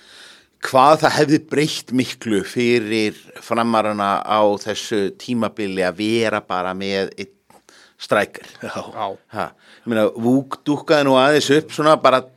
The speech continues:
Speaker 1: aðeins til að gleðja menn þarna í lokin og, og, og minna á hans, eh, tilvist og, og hérna, eh, og Bíström bara eins efnilegur og þessi strákur er og hann er búinn að vaxa rosalega mikið á seinni hluta,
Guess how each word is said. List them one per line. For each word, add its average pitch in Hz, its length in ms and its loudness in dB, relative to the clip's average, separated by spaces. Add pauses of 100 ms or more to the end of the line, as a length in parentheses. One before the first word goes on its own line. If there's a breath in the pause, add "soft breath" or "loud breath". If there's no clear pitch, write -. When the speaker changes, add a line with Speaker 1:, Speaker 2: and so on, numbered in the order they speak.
(120)
Speaker 1:
aðeins 127 320 -2
til 135 80 2
að 127 100 2
gleðja 151 260 6
menn 160 160 6
þarna 151 320 2
í 151 180 4
lokin 170 580 4
og, 143 340 8
og, 135 260 6
og 135 140 4
minna 147 460 4
á 131 180 6 (320)
hans, 143 540 0
eh, 120 680 2 (360 loud breath)
tilvist 156 720 0
og, 120 280 4
og 117 200 4
hérna, 117 600 0 (340)
eh, 107 360 4 (480 loud breath)
og 107 180 -6
Bíström 147 640 2 (140)
bara 107 260 0
eins 131 240 -2 (140)
efnilegur 139 720 4
og 123 80 4
þessi 110 180 -6
strákur 127 480 4
er 143 300 4
og 131 340 4
hann 135 80 0
er 120 80 -2
búinn 123 80 4
að 110 80 2
vaxa 156 320 2
rosalega 180 460 0
mikið 120 240 4
á - 20 -2
seinni 147 240 -4
hluta, 131 360 2